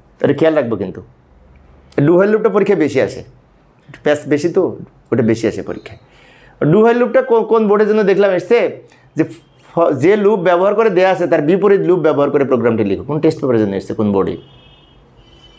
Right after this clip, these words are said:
অর্থাৎ for loop দেয়া আছে, আর বলেছে এর বিপরীত লুপ ব্যবহার করে লেখো। এর বিপরীত হচ্ছে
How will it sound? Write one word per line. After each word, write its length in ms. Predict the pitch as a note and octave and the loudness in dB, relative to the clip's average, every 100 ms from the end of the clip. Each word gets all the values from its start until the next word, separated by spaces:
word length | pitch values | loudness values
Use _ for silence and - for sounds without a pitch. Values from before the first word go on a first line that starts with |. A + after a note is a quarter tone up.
| _ - | _ -8
অর্থাৎ 500 | - - A3+ - - _ _ _ _ _ _ _ - | -6 -2 -2 -2 -12 _ _ _ _ _ _ _ -6
for 180 | G3 A3 A3+ | 0 2 2
loop 120 | G#3 | 0
দেয়া 180 | F3 C#3+ | 2 0
আছে, 240 | - - G#2+ - | -2 -10 -14 -4
আর 100 | D3 | 0
বলেছে 280 | F#3 G3 | 2 2
এর 60 | A3 | 0
বিপরীত 420 | F3 G#3 A3 A3 | 0 0 2 0
লুপ 180 | E3+ F#3+ | 0 0
ব্যবহার 320 | D#3+ D#3+ D3 | 0 0 0
করে 160 | C#3+ B2+ | 0 2
লেখো। 260 | G#2 F#2+ | 0 0
এর 100 | G2+ | -2
বিপরীত 400 | A2 D#3+ E3+ E3+ | 0 2 2 2
হচ্ছে 400 | D3+ D3 E3 E3 | 0 -2 -4 -4